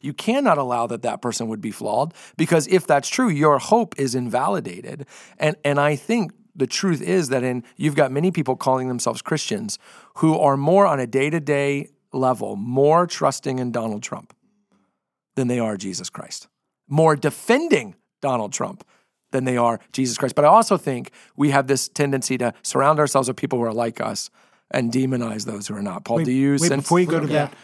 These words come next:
Speaker 2: now, uh, do we, do we feel like that's, uh, the whole, uh, functional savior works the other way too? So
Speaker 1: That's right.
Speaker 2: when, uh, Obama's elected, those, those who did not vote for him are going, "Oh, you know, he, he,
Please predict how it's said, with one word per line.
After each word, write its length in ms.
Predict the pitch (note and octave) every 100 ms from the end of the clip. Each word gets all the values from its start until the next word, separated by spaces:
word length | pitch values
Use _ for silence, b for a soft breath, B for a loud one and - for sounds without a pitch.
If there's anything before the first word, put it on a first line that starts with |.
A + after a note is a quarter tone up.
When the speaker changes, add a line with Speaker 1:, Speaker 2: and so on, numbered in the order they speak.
| B -
Speaker 2:
now, 280 | C#3+ D#3 D3
uh, 360 | - D3+ D3 C3+
do 120 | D3+
we, 160 | D3+
do 160 | D#3+ C#3
we 80 | C#3
feel 160 | F3
like 160 | D#3 C#3+
that's, 380 | F3+ G3 - C#3
uh, 420 | E3 C3+ C3 B2+ B2+
the 80 | C3 B2 B2
whole, 440 | - D3+ C#3+ C3 B B B B -
uh, 60 |
functional 380 | - E3+ - C#3+
savior 500 | - D#3 D3 D3+ D#3
works 340 | F#3 C#3+ C#3 -
the 80 |
other 140 | C#3+ C#3+
way 160 | C#3
too? 400 | B2+ - F3+ E3+
So 420 | C#3+ - C#3 C3 B2 B B
Speaker 1:
That's 120 | -
right. 100 | C3+ C#3
Speaker 2:
when, 260 | C3+ D3 -
uh, 200 | D3 C#3 -
Obama's 400 | C#3 D3+ E3 D3+
elected, 340 | D#3 D3+ E3 C#3+
those, 200 | C#3 B2 C#3+ - -
those 340 | D3+ D3+ C3+
who 140 | - A#2+
did 260 | A#2 C3+
not 300 | C#3 D3 D3+
vote 240 | C3 D3+ C#3+
for 80 | B2+
him 180 | D3 C#3
are 80 |
going, 340 | B2 C3+ C3 B2+ -
"Oh, 260 | D3 B2 _ _ _ -
you 80 | D3
know, 160 | A#2 - _ _ _ _
he, 220 | - G3+ -
he, 240 | - A3